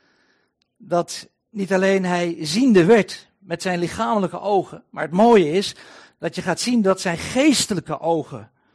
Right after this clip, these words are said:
worden geopend. En, en dat is eigenlijk ook weer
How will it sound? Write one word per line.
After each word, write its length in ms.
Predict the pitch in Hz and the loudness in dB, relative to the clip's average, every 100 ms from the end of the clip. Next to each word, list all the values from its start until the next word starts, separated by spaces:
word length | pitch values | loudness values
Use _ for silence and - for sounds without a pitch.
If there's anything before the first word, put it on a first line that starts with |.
| _ _ _ | _ _ _
worden 600 | _ 117 160 151 135 120 - _ _ _ _ _ _ | _ -6 -4 -4 -6 -8 -16 _ _ _ _ _ _
geopend. 800 | - 180 170 165 139 113 _ _ _ _ _ _ _ _ _ _ _ _ _ _ _ _ _ _ _ _ _ _ _ _ _ _ _ _ _ | -12 -8 -4 -4 -6 -12 _ _ _ _ _ _ _ _ _ _ _ _ _ _ _ _ _ _ _ _ _ _ _ _ _ _ _ _ _
En, 360 | - 165 170 - _ _ _ | -6 -6 -4 -10 _ _ _
en 100 | 170 | -2
dat 160 | 208 | 0
is 100 | 196 | 0
eigenlijk 320 | 196 196 190 185 | 0 0 -2 -4
ook 140 | 196 | -4
weer 260 | 185 180 | -2 -2